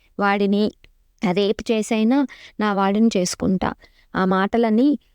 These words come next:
అస్మిత తన గదిలోకి వెళ్ళి తలుపులు మూసుకుంది. రత్న యూనివర్సిటీలో చేరి నెల రోజులైంది.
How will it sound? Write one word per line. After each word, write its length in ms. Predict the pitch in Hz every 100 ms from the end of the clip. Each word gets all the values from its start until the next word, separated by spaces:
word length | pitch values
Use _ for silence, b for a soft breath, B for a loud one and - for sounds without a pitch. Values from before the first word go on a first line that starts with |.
| _ _ _ -
అస్మిత 340 | 196 - 220 208
తన 200 | 214 202
గదిలోకి 460 | 190 175 202 220
వెళ్ళి 180 | 208 196
తలుపులు 380 | 214 196 190 220
మూసుకుంది. 600 | 185 180 - - - - - _ _ _ _ 196
రత్న 280 | 202 - 233
యూనివర్సిటీలో 680 | 214 208 214 - 226 208
చేరి 520 | 190 202 185 220 285 226 _ _ _ _ -
నెల 220 | 190 175
రోజులైంది. 680 | 185 196 233 190 175 185